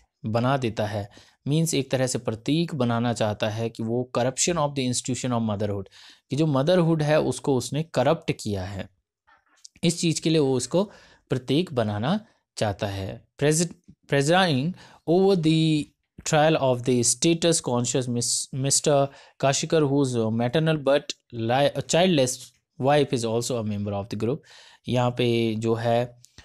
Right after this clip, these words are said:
जो हेड, अ, कर रहा है इस ग्रुप को, मिस्टर काशिकर, वो भी एक, अ, मैटरनल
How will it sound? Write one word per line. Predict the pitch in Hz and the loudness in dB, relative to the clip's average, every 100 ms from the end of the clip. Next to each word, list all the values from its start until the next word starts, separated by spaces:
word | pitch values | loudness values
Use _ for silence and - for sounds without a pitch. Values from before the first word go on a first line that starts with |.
| _ _ - | _ _ -4
जो | 127 127 127 123 - _ _ _ _ _ _ _ _ _ _ _ _ _ _ _ _ _ _ _ _ _ _ _ _ _ _ _ _ _ _ _ _ - _ _ _ _ 131 | 0 2 2 -2 -14 _ _ _ _ _ _ _ _ _ _ _ _ _ _ _ _ _ _ _ _ _ _ _ _ _ _ _ _ _ _ _ _ -20 _ _ _ _ -4
हेड, | 143 175 160 | 0 2 0
अ, | - 131 127 123 120 | -4 0 2 4 2
कर | 123 139 | 2 2
रहा | 131 | 2
है | 123 | 2
इस | 127 120 | 0 0
ग्रुप | 110 107 | -4 -2
को, | 123 | -2
मिस्टर | 120 - - 117 113 110 | 0 0 2 2 2 0
काशिकर, | 117 113 170 - 120 165 _ _ _ _ _ _ _ - _ 131 | 0 0 0 2 0 0 _ _ _ _ _ _ _ -20 _ 0
वो | 139 | 2
भी | 170 196 | 2 2
एक, | 156 156 156 | 2 0 2
अ, | 131 120 117 | 2 4 2
मैटरनल | 113 139 160 170 180 180 | 2 0 0 0 2 0